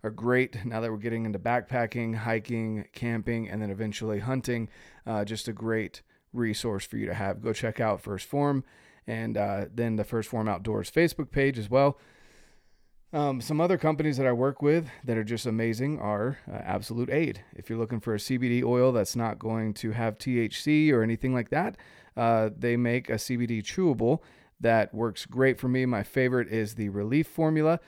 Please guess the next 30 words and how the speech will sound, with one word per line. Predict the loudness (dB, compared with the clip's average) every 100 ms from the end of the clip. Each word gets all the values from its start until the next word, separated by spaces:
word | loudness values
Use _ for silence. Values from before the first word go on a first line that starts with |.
| -18 -18 -8
Uh, | -6 -4
on | -2 -4 -6 -14 -4
days | 0 2 0 -2
that | -2
I've | -2 -2
had | -2 0
a | -2
hard | -2 -2 -2
training | -2 0 2 2
day, | 4 4 4
the | 2
next | 0 -4 -4
day, | 0 0 0
you | -2
know, | -4 -4 -4
that | -6 -6
soreness | -2 2 2 0 -2
that | -6 -6
you, | -4 -2
everyone | -2 -2 0 4
loves, | 6 6 2
right? | 0 0 0 -6 -20 -20 -12 -2
And, | 0 2 4
uh, | 6 6 2 -2
it | -4 0
helps | 0 0
take | -2 -4 -2
the | 0
edge | 0 2
off. | 0 0